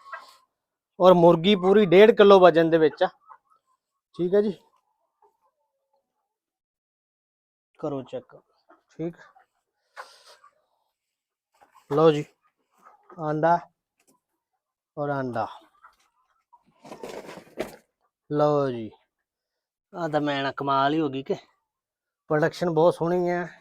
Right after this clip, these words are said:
ਬਰਡ ਦੀ ਆਂਡਾ ਵੀ ਸਾਫ਼। ਇਹ ਗੱਤਾ ਜਿਹੜਾ ਇਹ ਕੱਲ੍ਹ ਦਾ ਲੱਗਾ ਸੀ, ਤੇ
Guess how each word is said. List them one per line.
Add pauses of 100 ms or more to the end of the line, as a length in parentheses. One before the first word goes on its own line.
(240)
ਬਰਡ
ਦੀ
ਆਂਡਾ
ਵੀ
ਸਾਫ਼। (720)
ਇਹ
ਗੱਤਾ
ਜਿਹੜਾ
ਇਹ
ਕੱਲ੍ਹ
ਦਾ
ਲੱਗਾ
ਸੀ,
ਤੇ